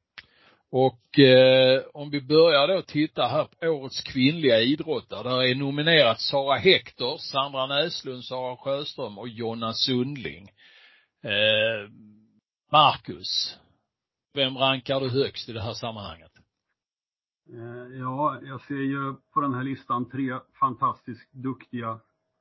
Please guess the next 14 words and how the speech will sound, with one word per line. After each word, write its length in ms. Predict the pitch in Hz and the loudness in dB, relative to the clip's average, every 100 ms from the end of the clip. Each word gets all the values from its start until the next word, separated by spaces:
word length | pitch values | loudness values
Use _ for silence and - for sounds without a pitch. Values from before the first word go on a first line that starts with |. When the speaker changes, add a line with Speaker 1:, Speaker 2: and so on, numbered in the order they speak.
| _ _ _ _ _ _ _ _ _ - | _ _ _ _ _ _ _ _ _ -4
Speaker 2:
idrottare, 800 | 139 117 113 104 - 107 113 117 _ _ _ _ _ | -2 -2 -8 -12 -6 -6 -6 -12 _ _ _ _ _
men 680 | 131 120 120 117 117 117 123 | -12 -8 -8 -8 -10 -12 -8
bara 380 | 123 120 117 113 | -2 0 2 -2
en 200 | 113 110 - - _ _ _ _ _ | -6 -12 -18 -20 _ _ _ _ _
superstjärna. 640 | - 127 113 117 107 104 101 _ _ _ _ _ - | -12 -10 -12 -10 -10 -10 -14 _ _ _ _ _ -18
Speaker 1:
Mm. 260 | 113 117 170 _ - | -14 -14 -16 _ -14
Speaker 2:
Och 160 | 117 | -10
det 60 | 110 | -6
är 40 | 107 | -2
Speaker 1:
Rätt. 60 | |
Speaker 2:
Sara. 400 | 120 330 - - - _ _ _ - | 0 2 2 -2 -6 _ _ _ -18
Speaker 1:
Mm. 180 | 104 113 | -14 -14
Speaker 2:
Och, 280 | 135 _ | -14 _
eh, 240 | 120 113 | -10 -10